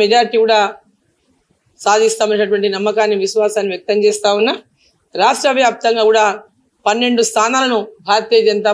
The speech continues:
పార్టీ గెలుచుకోబోతా ఉందని ఈ సందర్భంగా తెలియజేస్తూ, మరి ఎన్నికల్లో, ఎన్నికల షెడ్యూల్ ప్రారంభానికి ముందే, షెడ్యూల్ వచ్చినప్పటి నుంచి, నోటిఫికేషన్ కంటే ముందే షెడ్యూల్ వచ్చినప్పటి నుంచి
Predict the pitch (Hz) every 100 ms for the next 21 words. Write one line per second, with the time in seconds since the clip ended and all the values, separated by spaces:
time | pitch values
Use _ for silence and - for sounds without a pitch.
0 | 208 196 196 208 202 202 - 226 208 208
1 | 202 196 196 196 175 _ _ _ - 127
2 | 147 180 196 190 190 175 - 202 208 214
3 | - 330 - _ _ _ - 208 214 214
4 | 240 233 262 240 220 - 214 202 - _
5 | _ _ _ _ _ _ _ _ _ -
6 | 208 240 254 254 247 240 233 208 254 254
7 | 247 220 254 247 247 247 214 226 226 240
8 | 220 - _ _ _ - 220 220 294 269
9 | 262 285 285 - 240 202 185 - - 208
10 | 220 208 220 220 214 214 208 202 196 196
11 | 277 370 - _ _ _ _ - - 220
12 | 294 285 262 247 233 226 214 214 208 214